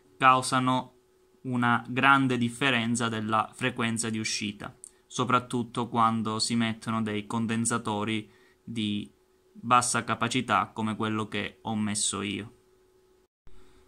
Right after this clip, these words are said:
Molto bene, quindi a parte questi piccoli problemi di regolazione, direi che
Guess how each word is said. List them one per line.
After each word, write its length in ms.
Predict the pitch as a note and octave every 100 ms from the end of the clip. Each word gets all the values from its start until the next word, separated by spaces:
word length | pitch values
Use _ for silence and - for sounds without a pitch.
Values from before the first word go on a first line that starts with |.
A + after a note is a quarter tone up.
| _
Molto 380 | D3+ G3+ A3 F3
bene, 400 | B2+ A#2 A2+ - _ _ _ - _ _
quindi 580 | C3+ C3+ B2+ B2 A#2+ A2+
a 140 | - B2+
parte 500 | - D3 C#3+ - C3
questi 340 | B2+ - B2
piccoli 500 | C#3 C#3+ C#3+ C3 B2
problemi 580 | A#2+ A#2 B2+ C3+ B2 A2+
di 360 | A#2 A2+ A2 -
regolazione, 1040 | B2 A#2+ B2+ C#3+ - B2+ A#2 A2+ A#2 A#2+ _ - - -
direi 440 | B2 C3 B2+ B2
che 420 | A#2+ A2+ A2+ -